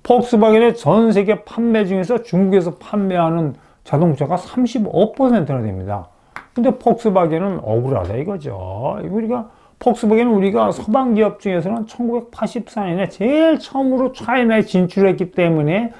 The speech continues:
뭐 퍼스트 무버스 어드밴티지가 있는 거지 우리가 뭐 친중이라서 그러는 게 아니다. 그리고 이천십삼 년에 그 신장 위구르에 이렇게 진출해서 공장을 지었는데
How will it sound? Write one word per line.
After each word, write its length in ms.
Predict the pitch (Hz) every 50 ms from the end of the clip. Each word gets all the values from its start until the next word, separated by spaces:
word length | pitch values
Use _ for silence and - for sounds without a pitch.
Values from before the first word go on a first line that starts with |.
| - - - - _ -
뭐 280 | 180 202 208 190 -
퍼스트 440 | - - 262 254 240 226 233 - 247
무버스 500 | 214 175 165 185 170 175 175 160 156 208
어드밴티지가 880 | 170 117 113 139 170 226 254 294 285 269 220 - 208 185 175 160 175 170
있는 280 | 156 143 151 160 156
거지 240 | 139 139 139 135 208
우리가 280 | 208 170 143 170 202 196
뭐 160 | 175 175 170
친중이라서 680 | - - - 269 285 247 269 277 277 226 160 127 143 139
그러는 280 | 139 135 127 120 113
게 80 | 107 -
아니다. 880 | 240 247 233 226 - - 143 113 90 87 85 90 101 120 143 151 - - - - - - _ -
그리고 380 | - 208 226 226 254 269 254
이천십삼 920 | 190 165 202 220 220 - 254 254 247 233 - - - _ - 277 254 226 214
년에 340 | 208 190 180 190 190 170
그 200 | 151 185 175 170
신장 440 | 156 156 - 214 208 196 208 190 175
위구르에 440 | 160 170 160 156 165 156 156 156 165
이렇게 440 | 160 147 135 - - 165 147 147 135
진출해서 480 | - - 185 156 143 156 156 156 156
공장을 440 | - 156 151 156 151 165 165 170 165
지었는데 400 | 151 156 139 123 127 151 95 -